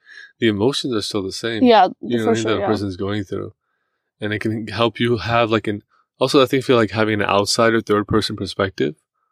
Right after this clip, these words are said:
Speaker 1: on what, like, a person's going through can help you also reflect on your own
Speaker 2: Yeah.
Speaker 1: emotions. You know what I mean? It's like, "Oh shit, like, this person's going through this. I went through this," but, like,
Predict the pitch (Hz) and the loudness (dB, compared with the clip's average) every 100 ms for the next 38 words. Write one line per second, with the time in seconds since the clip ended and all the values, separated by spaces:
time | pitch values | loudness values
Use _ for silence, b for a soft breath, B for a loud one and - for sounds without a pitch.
0 | _ - 110 104 101 107 - - - 107 | _ -2 0 2 4 4 2 -16 -6 -2
1 | 104 110 107 98 87 98 107 - 127 135 | 2 2 2 0 -2 -6 -6 -8 -12 -4
2 | 107 95 107 - 107 107 98 104 101 95 | -4 0 -2 0 0 0 0 -2 -4 -8
3 | - 101 101 95 95 92 90 101 123 110 | 0 0 0 -2 -4 -4 -4 -6 -6 -4
4 | 113 226 214 214 202 _ _ _ _ _ | 0 4 4 2 -2 _ _ _ _ _
5 | 113 107 110 123 123 _ _ _ _ _ | -2 0 2 0 -2 _ _ _ _ _
6 | 110 107 113 104 113 104 - 107 98 92 | -6 0 2 4 2 2 0 2 2 -4
7 | - 101 123 - 113 107 92 104 104 101 | -12 0 0 0 -4 -4 -2 -2 -2 -4
8 | 95 92 - 98 131 117 107 - 113 113 | -4 -6 -4 0 2 4 2 4 2 4
9 | 101 90 98 98 - | 2 0 0 0 -2